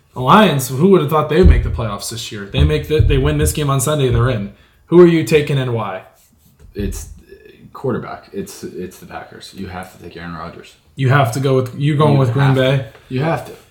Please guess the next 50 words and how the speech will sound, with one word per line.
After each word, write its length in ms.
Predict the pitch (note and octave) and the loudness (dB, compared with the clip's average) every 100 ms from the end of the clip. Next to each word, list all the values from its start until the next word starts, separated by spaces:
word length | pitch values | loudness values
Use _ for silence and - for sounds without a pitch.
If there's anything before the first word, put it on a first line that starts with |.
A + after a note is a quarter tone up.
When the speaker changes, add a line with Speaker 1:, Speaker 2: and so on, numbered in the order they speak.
| _ _ _ - - - - - | _ _ _ -20 -18 -18 -20 -2
Speaker 1:
Yeah, 460 | C#3 F3+ G3 C#3+ - | 4 6 6 2 -2
I 60 | D#3 | 0
mean, 260 | D#3 D3+ | 0 0
I, 240 | C3+ C3+ D3+ | -4 -4 0
I 40 | |
don't 120 | E3+ | 2
know 80 | D3 | 2
how 160 | C3+ D3 | 0 0
you 160 | C#3 | 0
could 140 | B2+ C3+ | -2 0
go 120 | B2+ | 0
against 260 | C3 B2 | 0 0
them 100 | C#3+ | 2
at 140 | C3+ B2 | 0 2
home. 280 | C3+ C#3 C3+ | 2 2 0
Cold 260 | C#3+ C#3+ | 2 2
weather 220 | C#3 C3+ B2+ | 2 2 2
game, 340 | C3 C3 B2+ | 0 0 0
Lambeau. 760 | B2+ C3 B2+ B2+ B2+ B2 A#2 - - - B2+ | 0 0 0 0 0 -2 -4 -10 -20 -18 -6
They've 180 | B2+ | -2
been 140 | B2 B2+ | 0 0
running 180 | C3+ C3 | 2 2
the 60 | |
ball 160 | B2+ B2+ | 0 0
so 200 | A#2+ B2+ | 0 0
well 180 | B2 B2 | 0 0
this 120 | A#2 | 0
past 320 | - B2+ A#2+ | 0 -2 0
month. 400 | B2+ B2 A#2+ A#2 - | 0 0 -2 -4 -4
And 80 | A#2+ | -2
Speaker 2:
Yeah. 80 | |
Speaker 1:
that's 200 | B2 A#2+ | 0 -2
their, 200 | - B2+ | -2 -2
that's 260 | A#2+ B2+ - | 0 0 0
their 120 | B2 | 0
recipe, 440 | B2 B2 A#2+ A#2+ B2+ | 0 0 -2 0 0
how 160 | B2 | 2
they've, 200 | A#2+ A#2 | 2 0
how 160 | A#2 B2 | 0 -2
they've 140 | A#2+ | 0
been 120 | A#2 A#2 | 2 2
doing. 340 | B2 A#2+ A#2 - - _ _ _ | 2 0 -2 -6 -20 _ _ _
But, 420 | C#3 C3+ - - _ _ - | 2 2 2 -10 _ _ -10
I 80 | C#3+ | -2
mean, 340 | C3+ A#2+ A#2 - - - | 0 0 -4 -8 -18 -12
X's 340 | B2 B2+ C#3 B2+ | -8 -6 -2 0
and 120 | B2+ | 2
O's, 320 | B2+ C3 A#2+ | 2 2 0
Rodgers, 520 | A#2+ A#2+ A#2+ B2 A#2 | 0 0 0 0 -2
Goff, 640 | A#2 B2+ B2 B2 - - | 0 4 4 4 -2 -12